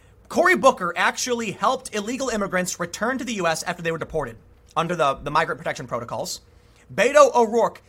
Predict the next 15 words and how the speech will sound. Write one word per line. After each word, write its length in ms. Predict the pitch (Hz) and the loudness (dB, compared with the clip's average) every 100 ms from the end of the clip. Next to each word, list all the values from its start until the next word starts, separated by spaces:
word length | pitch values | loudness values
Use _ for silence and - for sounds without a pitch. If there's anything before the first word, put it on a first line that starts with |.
| - | -20
literally 760 | - 147 220 349 359 330 311 277 | -12 -4 0 2 2 2 -2 -6
campaigned 800 | - 285 302 - 269 233 202 196 | -4 -4 -4 -2 -2 -2 -4 -4
in 300 | 214 254 247 | -4 -2 0
Mexico. 580 | 240 - 190 170 110 - _ _ _ _ _ _ _ _ _ _ | -2 -4 -6 -6 -6 -12 _ _ _ _ _ _ _ _ _ _
Look 140 | 311 392 | -2 4
at 60 | |
this. 260 | 320 - - - | 4 2 -4 -4
It's 140 | 240 | -4
a 60 | - | 0
photo 400 | 330 320 349 311 | 4 4 4 0
of 120 | - | 0
him 200 | - 370 | -4 -4
in 140 | 320 | -4
<laughs> 120 | - | -6
Mexico 760 | 370 - 453 - - - 165 | -4 -2 -2 -2 -2 -2 -6